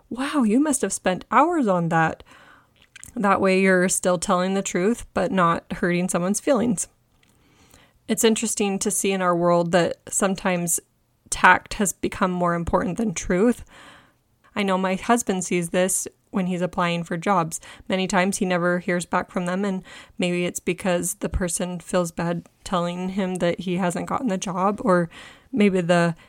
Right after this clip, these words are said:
employer has just gotten busy, but still, I feel like it's important to get back to someone about things like that.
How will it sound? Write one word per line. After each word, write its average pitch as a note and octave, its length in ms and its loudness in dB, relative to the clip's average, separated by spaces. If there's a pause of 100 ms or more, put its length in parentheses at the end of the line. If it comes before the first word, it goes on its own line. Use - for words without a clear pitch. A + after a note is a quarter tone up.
(160)
employer F3 420 2
has E3+ 300 0
just F3 160 -4
gotten - 300 -4
busy, F3 280 0
but F3+ 220 -2
still, F3+ 300 2
I F3 180 0
feel F3+ 220 -4
like F3+ 180 0
it's - 160 -6
important A#3 540 0
to - 120 -2
get G#3 200 4
back A#3 220 -2
to E3+ 100 -6
someone E3+ 320 -2
about E3+ 380 0
things F3+ 220 -2
like G3 200 -6
that. - 240 0